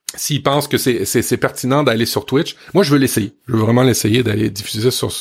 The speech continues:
diffuser ça sur Twitch et d'en faire un rendez-vous. Euh, et à vous de me dire ce que vous en pensez. Bref, on se revoit, on se réécoute et on se revoit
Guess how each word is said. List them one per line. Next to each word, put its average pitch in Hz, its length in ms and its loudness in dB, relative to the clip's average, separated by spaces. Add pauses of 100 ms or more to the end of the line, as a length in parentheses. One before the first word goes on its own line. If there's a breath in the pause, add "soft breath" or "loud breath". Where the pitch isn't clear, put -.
(160)
diffuser 117 460 0
ça 143 180 -2
sur - 200 -4
Twitch 143 260 -2 (320 loud breath)
et 104 40 -10
d'en 101 120 2
faire 110 200 0
un 101 80 2
rendez-vous. 110 520 2 (460 loud breath)
Euh, 113 500 2
et 101 180 -4
à 98 120 -6
vous 104 160 -6
de 104 60 -8
me 101 100 -6
dire 113 200 0
ce - 80 -10
que 110 80 -6
vous 95 140 -6
en 120 100 2
pensez. 120 480 0 (500 soft breath)
Bref, 160 280 0 (100)
on 120 140 0
se - 120 -8
revoit, 123 680 2 (200)
on 101 120 -10
se - 120 -10
réécoute 139 760 -2
et 107 80 -4
on 110 120 0
se - 100 -8
revoit 135 540 2